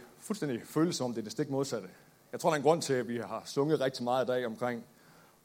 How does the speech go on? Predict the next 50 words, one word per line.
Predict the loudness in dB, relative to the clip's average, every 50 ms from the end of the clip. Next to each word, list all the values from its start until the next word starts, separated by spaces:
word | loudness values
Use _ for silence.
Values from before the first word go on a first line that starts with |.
| _ -14
at | -12
stå | -8 -6 0
fast | 2 2 2 0 -2
i | -8
svære | -4 -2 -2 -2
tider, | -2 -4 -2 0 0 0 0 -2 -8 -20 -20 -20 -14 -12
omkring | -10 -2 -2 0 0 -2 -4 -12 -18 -20 -20 -20 -20 -20 -20 -20 -16
fred | -10 -6 2 4 6 6 6 4 2 -2 -6
midt | -6 -6 -4 -4
i | -4
storm, | -4 4 6 6 6 6 2 0
og | -2 -4 -4
ture | -2 2 4 4 6
gå | 6 4 2
på | 4 2 4 6
vand, | 6 6 6 6
som | 0 -2 0 0
man | 0 -2
selvfølgelig | -2 0 2 2 4 4 0
ikke | 0
kan, | 2 2 2 2 0
men | -4 -4 -2
alligevel | 0 0 2 2 2 0 0
ture | -2 -2 2 4 4
at | 4 4
gøre | 4 2 2
det, | 2 0
fordi | -4 -4 -2
nogle | -2 -2 0
gange | 0 0 -2
er | -2
det | -4 -4
det, | -4
med | -4 -2
liv, | -2 -2 -2 -4 -6 -8 -16 -20 -16 -6 -4
det, | -2 -2 0
som | 0 4
livet | 6 6 6 6
med | 4 0
Jesus | -2 -2 -4 -2
er, | 0 2 2 2 2 -2 -16 -20 -20 -20 -20 -20 -20 -20 -20 -20 -20 -12 -10 -4
at | 4
gå | 4 4 4
på | 4 0
noget, | 0 0
man | 0 -2
ikke | -2 -2
kan | -2 -4 0 0
gå | 0 0
på, | 0 -2 -6 -6